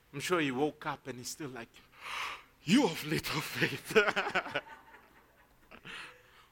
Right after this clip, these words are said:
Why? Where is your faith? Almost like he's asking, "Wherein is your faith?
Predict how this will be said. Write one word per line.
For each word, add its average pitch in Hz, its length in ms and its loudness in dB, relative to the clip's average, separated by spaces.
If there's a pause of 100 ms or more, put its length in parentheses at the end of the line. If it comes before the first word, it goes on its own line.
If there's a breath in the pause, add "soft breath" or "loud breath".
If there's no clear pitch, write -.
Why? 160 680 4 (100)
Where 214 300 4
is 143 400 -4
your 123 180 -2
faith? - 800 -8 (1800)
Almost 226 320 4
like 196 200 2
he's 180 200 -6
asking, 175 540 2 (100)
"Wherein 185 1000 4
is 127 260 -6
your 117 160 -2
faith? - 480 -10